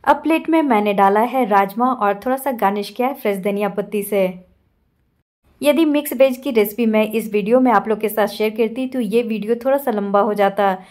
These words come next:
तो यहाँ पर मैंने प्लेट में रखा है मिक्स वेज, साथ में रखा है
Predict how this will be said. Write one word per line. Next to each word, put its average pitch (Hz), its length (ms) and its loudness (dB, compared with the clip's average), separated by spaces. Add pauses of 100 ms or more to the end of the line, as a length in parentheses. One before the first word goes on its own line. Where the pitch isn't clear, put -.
(180)
तो 254 60 0
यहाँ 247 300 0
पर 285 120 0
मैंने 208 260 0
प्लेट 220 300 -2
में 247 120 0
रखा 226 280 -4
है 254 180 0
मिक्स 202 340 -4
वेज, 202 260 0
साथ 220 360 -2
में 254 100 -2
रखा 226 240 -4
है 277 220 -4